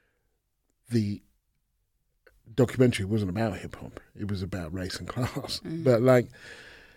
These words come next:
Speaker 1: you know, and I, you know, and I said to him, "Well, you'll have to ask the people who made the documentary, because I didn't fund the documentary," you know, but there is, they can have a go at me. They're not gonna have a go at someone who's gonna give them a job.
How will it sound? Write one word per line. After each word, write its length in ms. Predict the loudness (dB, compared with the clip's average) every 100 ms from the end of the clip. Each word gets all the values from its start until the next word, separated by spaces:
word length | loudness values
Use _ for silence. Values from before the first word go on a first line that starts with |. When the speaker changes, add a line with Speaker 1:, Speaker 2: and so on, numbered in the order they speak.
| _ _ _ _ 6
Speaker 1:
you 100 | 10
know, 240 | 12 12
and 100 | 10
I, 200 | 8 6
you 160 | 4 4
know, 160 | 4 2
and 200 | 2 0
I 140 | -2 -4
said 280 | -4 -4 -2
to 120 | -2
him, 380 | 0 2 2 0
"Well, 120 | 0
you'll 220 | 0 0
have 120 | 0
to 180 | 2 4
ask 180 | 4 2
the 60 | -4
people 380 | -4 -2 -2
who 140 | 0 0
made 200 | 0 -2
the 80 | -6
documentary, 840 | -6 -4 0 0 0 -6 -12 -14 -20 -18
because 320 | -8 -6 -6 -10 -18 -20 _ _ _ _ _ _ _ _ _ _ _
I 160 | 0 2
didn't 240 | 2 0
fund 260 | -4 -4 -4
the 60 |
documentary," 920 | -4 -8 -6 -4 -4 -4 -10 -14 -14 -16
you 100 | -10
know, 180 | -10 -6
but 120 | -2 0 6
there 180 | 8 10
is, 260 | 8 6 -8 -18 -18 -20 -20 -20 _ _ _ _ _ _ _ _ _ _ _ _ _ _ _
they 120 | 2 4
can 140 | 4
have 120 | 4
a 40 | 4
go 200 | 4 4
at 60 |
me. 160 | 0 -2
They're 160 | 0
not 160 | 0 0
gonna 140 | 0
have 100 | -2
a 40 | -2
go 140 | -2
at 60 | -2
someone 260 | -4 -4
who's 100 | -4
gonna 160 | -6 -8
give 120 | -6
them 120 | -4
a 20 | 0
job. 280 | 2 2